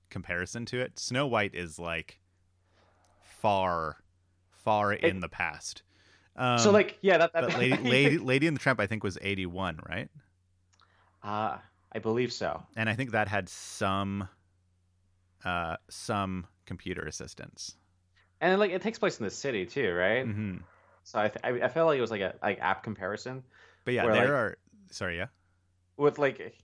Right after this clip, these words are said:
Speaker 2: uh, Michael wanted to show, uh, Snow White 'cause he's like, "This is, like, the first film they did that was, like, animated. And look how much better it looks." I'm like, "Oh, you're being mean now."
Speaker 1: <laughs> Yeah, oh, like, that one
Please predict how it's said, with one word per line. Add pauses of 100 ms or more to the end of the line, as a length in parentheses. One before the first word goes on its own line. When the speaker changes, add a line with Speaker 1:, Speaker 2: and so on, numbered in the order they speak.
(180)
Speaker 2:
uh,
Michael
wanted
to
show,
uh,
Snow
White
'cause
he's
like, (200)
"This
is,
like,
the
first
film
they
did
that
was,
like,
animated. (540)
And
look
how
much
better
it
looks."
I'm
like,
"Oh,
you're
being
mean
now."
Speaker 1:
<laughs>
Yeah, (120)
oh, (260)
like, (380)
that
one